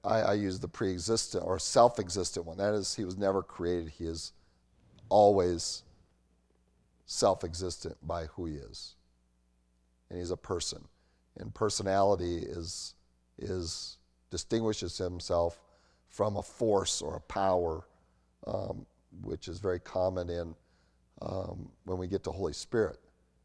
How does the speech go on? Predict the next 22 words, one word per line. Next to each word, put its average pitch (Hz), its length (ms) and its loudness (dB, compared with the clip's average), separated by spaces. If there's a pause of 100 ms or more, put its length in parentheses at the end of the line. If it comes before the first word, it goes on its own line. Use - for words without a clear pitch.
(800)
that - 120 -8
he's 92 140 -6
just 90 180 -8
a - 40 -10
force. - 640 0
He's 87 140 -10
the 82 80 -10
f-, - 180 -20 (220)
he's, 85 260 -10
he, 85 140 -8
and 82 140 -8
he'll 87 220 2
actually 82 240 -6
use 98 160 -4
the 80 80 -6
word, 85 260 -2
the 76 60 -6
force. - 520 -6 (800)
Um, - 360 -6 (1120)
very 87 200 2
Star 87 320 4
Wars-ish, 78 600 -2